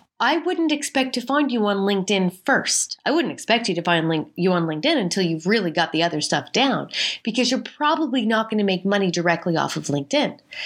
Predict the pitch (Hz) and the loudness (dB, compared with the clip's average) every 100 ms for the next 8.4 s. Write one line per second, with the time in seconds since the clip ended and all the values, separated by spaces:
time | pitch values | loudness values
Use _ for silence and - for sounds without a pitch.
0 | - - - - 294 277 294 294 254 240 | -8 -8 -8 -4 -2 0 -2 -2 0 2
1 | 220 180 202 233 - 190 196 196 196 - | 0 0 0 0 0 0 2 2 0 0
2 | 190 185 180 214 285 320 196 - 185 165 | 2 2 2 2 0 0 -4 -4 -2 -2
3 | 139 135 151 120 - - - - - _ | -2 0 0 -2 -4 -14 -20 -20 -20 _
4 | _ _ _ 214 233 - 233 262 240 - | _ _ _ -6 -2 2 2 2 -2 0
5 | 220 214 - 202 175 202 247 180 165 170 | -2 0 -2 0 2 2 2 0 0 0
6 | 170 170 165 160 175 269 175 208 202 185 | 0 0 0 0 0 0 0 -2 -2 0
7 | 202 180 185 180 220 196 294 202 202 170 | 0 0 0 0 -2 0 0 2 0 0
8 | - 147 131 | 0 -2 -2